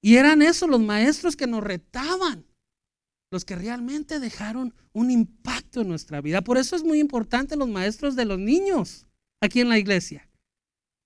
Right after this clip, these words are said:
Porque los niños le enseñan a, perdón, los niños, los maestros le enseñan a los niños historias de la Biblia que los niños pueden aplicar a sus vidas.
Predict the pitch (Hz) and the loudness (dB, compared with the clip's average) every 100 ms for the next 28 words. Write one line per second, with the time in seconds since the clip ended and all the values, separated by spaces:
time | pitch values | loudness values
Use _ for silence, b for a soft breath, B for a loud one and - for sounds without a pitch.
0 | - 196 254 254 233 254 311 320 277 226 | -4 0 2 2 2 2 0 0 -2 -2
1 | 262 285 311 294 226 b b b - 240 | -2 -2 -2 -4 -6 b b b 0 2
2 | 247 220 214 226 196 233 240 226 285 294 | 2 0 0 0 0 -2 -2 -2 -2 -2
3 | 349 330 262 233 294 311 311 240 208 202 | -4 -2 -2 -2 -2 -2 -2 -4 -6 -4
4 | 269 285 233 - b b 220 - - 320 | 0 0 0 -8 b b 0 0 -2 0
5 | 349 269 240 262 226 208 196 311 285 240 | 2 2 2 -2 -4 -4 -2 -2 -2 -2
6 | 247 - b b 262 247 226 240 254 294 | -4 -8 b b 0 2 2 2 2 0
7 | 285 254 262 262 247 226 180 170 175 202 | 0 -4 -2 -4 -8 -10 -12 -16 -16 -16
8 | - 190 170 190 - - _ _ | -12 -12 -12 -14 -18 -20 _ _